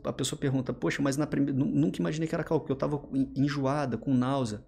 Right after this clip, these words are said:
É porque, na verdade, a inervação que vai pro intestino passa na frente do rim, o plexo celíaco que a gente fala,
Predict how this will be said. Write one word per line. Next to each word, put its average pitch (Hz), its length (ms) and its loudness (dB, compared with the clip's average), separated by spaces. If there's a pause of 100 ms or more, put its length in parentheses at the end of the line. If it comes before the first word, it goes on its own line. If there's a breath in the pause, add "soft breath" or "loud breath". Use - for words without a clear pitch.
(120)
É - 80 -8
porque, - 260 -2
na 147 100 2
verdade, 139 360 0
a - 20 4
inervação 143 520 2
que - 80 -4
vai 139 160 0
pro 135 120 -2
intestino 131 360 -2
passa 139 240 -4
na 139 80 -2
frente 175 360 -4
do 170 140 -4
rim, 120 240 2
o - 80 -8
plexo - 380 -4
celíaco 123 480 0
que 120 100 -6
a - 20 -2
gente 120 200 -4
fala, 107 320 -4